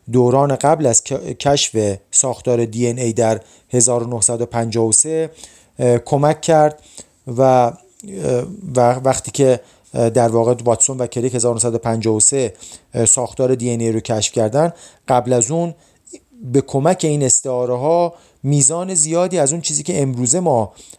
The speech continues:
اه، به ژن‌ها نسبت می‌دیم رو نسبت می‌دادن، هنوز بدون که ساختارش رو بدونن. اه، این، اه،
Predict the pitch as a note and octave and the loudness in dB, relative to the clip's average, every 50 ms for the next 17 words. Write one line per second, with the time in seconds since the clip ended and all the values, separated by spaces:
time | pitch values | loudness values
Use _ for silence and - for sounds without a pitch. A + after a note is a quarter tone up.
0 | _ - C3 B2 A#2+ G2+ - B2+ A#2+ A2+ B2+ C3 A#2+ A#2 A#2 A#2+ B2 A#2+ A2+ A2 | _ -2 0 0 2 2 2 2 2 2 2 0 0 0 2 2 4 2 2 0
1 | A#2+ B2 C3 B2+ - - C3 C3 A#2 C3 C3+ C3 D3+ F#3+ G3 F#3+ G3 F#3 F3 F3 | -2 -2 0 0 0 0 0 -2 -2 -4 -6 -6 -4 -4 -2 0 2 2 2 2
2 | D#3+ E3 - _ _ _ - C#3 C#3 - - - E3+ F3 D#3 F3+ G#3 G3 C3+ A2+ | 0 -2 -8 _ _ _ 0 0 0 0 0 0 -2 -2 -2 -2 0 2 2 0
3 | F#2 F2 F2+ F2+ - - _ _ _ _ _ _ _ _ _ _ _ _ _ _ | 0 -2 -6 -12 -14 -18 _ _ _ _ _ _ _ _ _ _ _ _ _ _
4 | _ _ _ _ _ _ _ - - - C#3 C3+ C#3+ C#3 A2+ C#3 C#3+ C#3 D3 C#3+ | _ _ _ _ _ _ _ -18 -6 -2 0 2 2 2 4 2 2 2 2 -2
5 | C#3 - - - B2 - - - C3+ C3+ B2 A#2+ - - A#2 A2+ A#2+ B2+ G#2 F#2+ | 0 0 -2 -2 -2 -4 -2 0 0 2 2 0 -4 -4 -2 0 0 0 0 -2
6 | F2 F2+ F2 - _ - - - - - - - - - _ _ _ _ - C#3 | -10 -14 -16 -20 _ -20 -20 -18 -16 -16 -14 -16 -18 -20 _ _ _ _ -2 2
7 | C3 C3 C3 C3+ C#3 D#3+ F3+ - _ _ _ _ _ _ - - _ - G3 G3+ | 4 4 4 4 4 2 -2 -8 _ _ _ _ _ _ -20 -12 _ 0 2 4
8 | G#3 G#3 G3 - _ _ _ _ _ _ _ _ _ - D#3+ D3 C#3 C3+ C3+ C#3 | 4 2 0 -4 _ _ _ _ _ _ _ _ _ -2 2 4 4 4 4 2